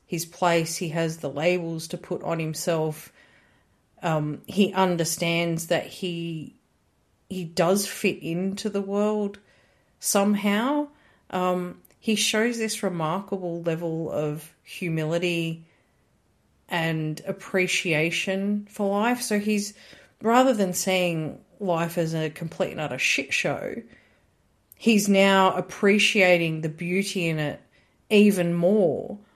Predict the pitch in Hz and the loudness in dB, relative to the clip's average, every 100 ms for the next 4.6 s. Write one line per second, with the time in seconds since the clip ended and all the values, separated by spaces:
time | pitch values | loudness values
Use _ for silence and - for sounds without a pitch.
0 | _ - - 240 269 277 - 196 160 151 | _ -16 -4 2 2 2 2 4 4 2
1 | 147 139 - - - 170 165 165 156 151 | 0 -4 -6 -8 -2 0 0 -2 -2 -2
2 | 151 _ _ 196 170 - 165 - - 196 | -4 _ _ 2 2 0 -4 -4 2 4
3 | 226 190 151 - 175 165 - - 165 240 | 4 4 0 -4 -4 -4 -6 -4 0 0
4 | 254 - - - - | 0 -4 -8 -10 -12